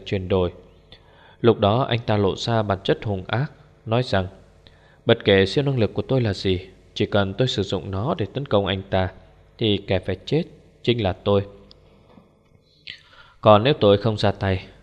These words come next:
anh ta sẽ đích thân giết tôi." Khi đó chúng tôi đang ở một quán cà phê lộ thiên trên tầng bảy. Xung quanh gần như chẳng có ai,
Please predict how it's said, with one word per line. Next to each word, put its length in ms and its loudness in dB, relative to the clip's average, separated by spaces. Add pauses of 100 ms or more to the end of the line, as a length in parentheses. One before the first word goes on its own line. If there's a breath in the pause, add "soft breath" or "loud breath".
(220)
anh 120 -2
ta 300 0
sẽ 140 -6
đích 200 -2
thân 220 -4
giết 280 0
tôi." 180 -2 (1200 soft breath)
Khi 140 0
đó 260 2
chúng 160 -2
tôi 260 2
đang 180 0
ở 60 -2
một 220 -6
quán 220 -4
cà 140 0
phê 280 -2
lộ 260 0
thiên 380 -2
trên 180 -4
tầng 260 -4
bảy. 220 2 (720)
Xung 220 -2
quanh 240 0
gần 200 0
như 280 2
chẳng 200 -6
có 240 -2
ai, 220 -2